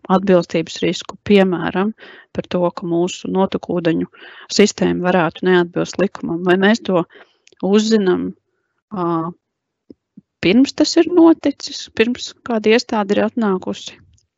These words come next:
ā, vai tomēr pēc, tad, kad jau ir pieklāvēts pie durvīm, un tad, diemžēl, jau ir par vēlu?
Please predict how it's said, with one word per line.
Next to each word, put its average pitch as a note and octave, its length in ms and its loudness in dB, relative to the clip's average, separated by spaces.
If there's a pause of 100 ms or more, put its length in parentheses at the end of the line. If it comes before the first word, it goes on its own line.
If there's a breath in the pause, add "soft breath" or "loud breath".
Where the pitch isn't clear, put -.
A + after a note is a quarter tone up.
ā, F#3 160 -6 (420)
vai E3+ 180 -2
tomēr G3 360 0
pēc, A#3 420 2
tad, - 180 -6
kad - 200 -12
jau E3 120 -4
ir - 200 -20
pieklāvēts F3 580 -2
pie E3+ 140 -6
durvīm, B3 380 6
un G3+ 120 0
tad, F#3 180 -8
diemžēl, F3+ 400 2
jau F#3 140 2
ir - 100 -4
par E3 180 -6
vēlu? G#3+ 520 2